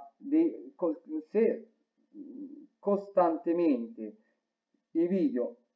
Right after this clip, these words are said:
sono di tipo non culturale, dei video non stimolanti per il cervello, non stimolanti per la nostra intelligenza,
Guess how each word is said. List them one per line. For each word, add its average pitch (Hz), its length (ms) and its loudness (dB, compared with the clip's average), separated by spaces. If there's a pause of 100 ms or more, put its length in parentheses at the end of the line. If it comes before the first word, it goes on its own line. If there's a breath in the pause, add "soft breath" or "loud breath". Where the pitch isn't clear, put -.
(120)
sono 190 540 6
di 320 100 -8
tipo 151 400 2
non 185 800 6 (200)
culturale, 117 920 2 (1300)
dei 160 260 -2
video 185 380 2
non 202 560 6
stimolanti 143 880 4
per 139 200 -2
il 135 100 -2
cervello, 117 720 -4
non 160 560 6
stimolanti 139 680 0
per 117 300 -2
la 127 80 -6
nostra 277 340 4
intelligenza, 233 760 -8